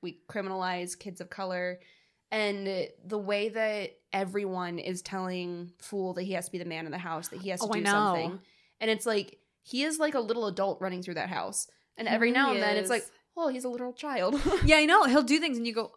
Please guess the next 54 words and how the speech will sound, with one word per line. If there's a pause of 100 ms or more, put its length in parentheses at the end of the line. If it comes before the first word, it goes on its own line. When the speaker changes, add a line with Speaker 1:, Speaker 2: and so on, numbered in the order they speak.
(160)
Speaker 2:
"Oh, (100)
that's
a
child."
Speaker 1:
Yeah. (100)
Speaker 2:
Like,
Speaker 1:
He's
thirteen. (340)
Speaker 2:
oh. (420)
Speaker 1:
Tops. (360)
Speaker 2:
He
has
literally
turned
thirteen.
That
Speaker 1:
That's
Speaker 2:
was
Speaker 1:
it.
Speaker 2:
his
Speaker 1:
Okay.
Speaker 2:
birthday. (200)
Speaker 1:
Yeah.
I
was
like,
"I
know
it's
his
Speaker 2:
He
was
Speaker 1:
birthday.
Speaker 2:
like,
Speaker 1:
I
Speaker 2:
"I'm
Speaker 1:
just"
Speaker 2:
seven
hours
into
being
thirteen." (100)
<laughs>
And
I
was
Speaker 1:
Yep.
Speaker 2:
like, (560)
"Oh,
fool."
<laughs>
Speaker 1:
Sweet,
sweet
fool.